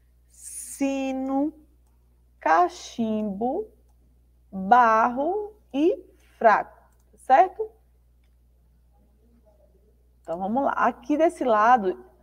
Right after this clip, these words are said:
estão as palavras escritas com cursivo, tá bom? Diferente do que a Pro, é, n-, não tá na sequência. Esse aqui, ó, desse lado aqui, ó,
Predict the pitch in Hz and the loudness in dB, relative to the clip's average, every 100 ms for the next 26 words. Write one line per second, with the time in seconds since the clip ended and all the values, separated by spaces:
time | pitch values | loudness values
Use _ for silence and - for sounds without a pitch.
0 | _ 220 226 - 202 220 233 240 226 170 | _ -6 -6 -2 0 0 0 2 4 4
1 | 170 214 262 240 240 - 208 220 247 247 | 0 -2 -4 -6 -10 -10 -8 -8 -8 -6
2 | 240 392 440 - 226 175 - 180 170 220 | -4 -4 -4 -8 -8 -8 -8 -8 -2 0
3 | 320 240 254 277 226 196 208 240 240 392 | 0 -2 -2 -2 -2 -2 -6 -6 -4 -4
4 | - _ _ _ - 170 233 240 - 233 | -6 _ _ _ -18 -4 -4 -4 -8 0
5 | 240 240 - 190 180 190 - - 185 170 | 0 0 -2 0 2 2 0 -2 -2 0
6 | 165 156 147 - _ _ _ _ _ 180 | 0 -2 -6 -14 _ _ _ _ _ -14
7 | 180 180 - 202 269 339 254 285 - 440 | -12 -12 -4 0 0 4 4 4 0 0
8 | 427 262 190 - - 220 359 277 - 240 | 0 -4 -4 -8 2 2 2 -2 -6 0
9 | 233 254 320 226 214 208 185 180 175 - | 6 6 4 0 -2 -2 0 0 -4 -6
10 | 240 214 233 | 0 2 2